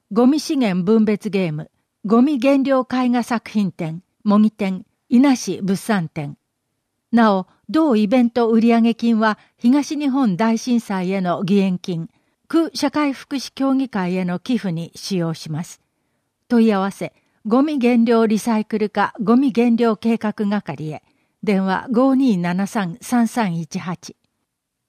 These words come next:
次、ハロウィンキッズコンサート、イベント。ハロウィンの仮装を楽しみながら、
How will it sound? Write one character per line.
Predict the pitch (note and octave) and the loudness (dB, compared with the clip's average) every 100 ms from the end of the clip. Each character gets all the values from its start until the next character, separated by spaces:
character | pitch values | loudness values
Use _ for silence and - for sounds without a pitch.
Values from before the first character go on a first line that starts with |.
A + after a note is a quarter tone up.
| _ _ | _ _
次、 | G3+ F3+ - _ _ _ _ | -6 -6 -8 _ _ _ _
ハ | E4 | 0
ロ | E4 D4 | 2 2
ウ | |
ィ | A#3 G#3+ | 2 0
ン | |
キ | G3+ C4 | -2 -2
ッ | A#3 | -2
ズ | G#3+ B3 | -4 -2
コ | B3 | 0
ン | G#3 | 0
サ | F#3 D#3+ | 0 -8
ー | |
ト、 | - E3+ _ _ | -8 -12 _ _
イ | G3+ | -4
ベ | F3 F3+ | -2 -2
ン | E3 | -4
ト。 | E3+ - _ _ _ _ _ _ | -10 -14 _ _ _ _ _ _
ハ | - E4 | 0 2
ロ | D#4 | 4
ウ | |
ィ | A#3+ G3 | 2 2
ン | |
の | F#3+ F#3+ | -2 -2
仮 | A3 | -4
装 | G#3 A#3+ A#3 | -2 0 0
を | A3+ | 0
楽 | A3+ A3 | 0 0
し | - A3+ | 2 2
み | A3+ | 2
な | A3 | 2
が | G3+ | 0
ら、 | F3 E3+ | -2 -6